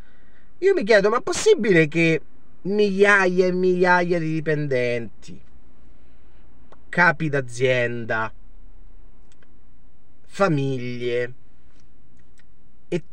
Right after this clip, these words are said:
chi più ne ha più ne metta, autoriparatori, possibile che non alzino un dito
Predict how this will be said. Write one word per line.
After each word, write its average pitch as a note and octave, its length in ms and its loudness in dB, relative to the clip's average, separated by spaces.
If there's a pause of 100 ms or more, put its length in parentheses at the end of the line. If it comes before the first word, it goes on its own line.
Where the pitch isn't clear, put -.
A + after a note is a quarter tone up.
(140)
chi G3 120 -6
più A#3+ 180 -6
ne G#3 120 2
ha G3 160 2
più E3 160 -4
ne D#3+ 80 0
metta, E3+ 640 0 (120)
autoriparatori, C#3 1200 0 (960)
possibile D3 1000 0 (260)
che A#3 280 -2
non G#3 360 2
alzino D3+ 840 2 (100)
un F#3+ 480 -2
dito E3 680 -2